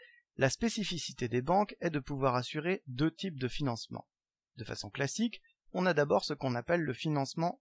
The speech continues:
non monétaire. Elle accorde donc des prêts à partir des dépôts, c'est-à-dire à partir de l'épargne qu'elle a préalablement recueillie. Elle peut être donc confrontée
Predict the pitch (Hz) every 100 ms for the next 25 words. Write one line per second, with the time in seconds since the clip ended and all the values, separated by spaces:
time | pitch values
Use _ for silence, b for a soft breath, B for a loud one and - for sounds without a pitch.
0 | - 120 139 165 151 123 113 101 - -
1 | - _ _ _ _ _ 127 131 196 175
2 | 139 127 117 104 - - 151 254 - 117
3 | - 98 101 95 117 - 202 277 _ _
4 | _ _ - - 110 120 104 104 - 98
5 | 95 107 120 139 185 208 180 - 107 -
6 | 147 120 107 110 131 190 180 - 110 92
7 | - _ _ b b b - 143 131 139
8 | 135 135 - - 117 - 107 113 113 -
9 | 156 139 - 123 - 202 226